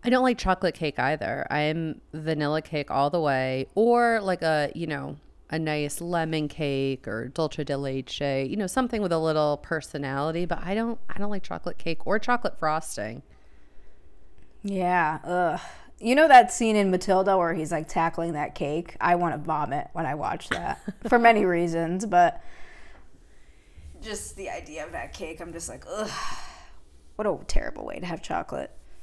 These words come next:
Speaker 1: Yeah, I also don't like chocolate ice cream, really. Like, I like pieces of chocolate in ice cream, but I don't
Speaker 2: Mm-hmm.
Speaker 1: like the ice cream flavor to be chocolate.
Speaker 2: Agreed. Same.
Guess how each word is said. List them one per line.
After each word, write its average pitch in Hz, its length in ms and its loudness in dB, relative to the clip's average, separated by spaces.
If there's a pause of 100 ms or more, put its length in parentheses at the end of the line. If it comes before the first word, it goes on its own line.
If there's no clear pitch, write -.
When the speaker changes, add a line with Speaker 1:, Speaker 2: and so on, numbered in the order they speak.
(280)
Speaker 1:
Yeah, 240 480 0 (120)
I 240 200 2
also 220 460 2
don't 180 320 4
like 175 320 2
chocolate 151 460 2
ice - 280 4
cream, 196 340 0
really. 208 520 -2
Like, 208 200 -4
I 196 120 0
like 226 260 -2
pieces 220 460 -4
of 165 120 -6
chocolate - 600 -4 (120)
in 170 220 -2
ice - 280 -2
cream, - 520 -6 (500)
but 170 120 0
I 160 100 0
don't 185 280 4
Speaker 2:
Mm-hmm. 170 80 4
Speaker 1:
like 147 440 0
the - 160 -6
ice 135 180 -6
cream - 220 -12
flavor 76 340 -10
to - 100 -14
be 92 120 -12
chocolate. - 580 -8 (1120)
Speaker 2:
Agreed. 190 520 -4 (140)
Same. 165 500 -4